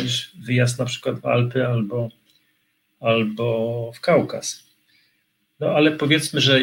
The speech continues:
jeśli od-, odłożymy te, te, te rzeczy organizacyjne, no bo to też sobie możemy jakoś tam wyskalować i powiedzieć, że jeśli, jeśli Tatry to jest jeden, a Himalaje sześć, to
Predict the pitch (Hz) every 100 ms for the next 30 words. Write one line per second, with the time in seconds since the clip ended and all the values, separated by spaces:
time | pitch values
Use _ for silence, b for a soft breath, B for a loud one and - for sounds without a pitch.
0 | - - - - 175 131 - - 127 131
1 | 139 123 131 131 143 160 135 123 113 117
2 | 120 - 123 - 120 123 127 123 120 120
3 | 107 117 - 131 117 113 110 107 - -
4 | 120 123 - - 180 - 123 120 113 117
5 | 110 107 107 - 110 104 107 - 110 107
6 | 123 113 117 110 107 - 104 120 113 107
7 | 107 - 113 107 - 110 - 110 107 -
8 | - 120 120 110 113 107 104 - - -
9 | 127 123 107 110 120 b b b b -
10 | 123 117 113 117 117 110 - 123 120 -
11 | - 131 123 -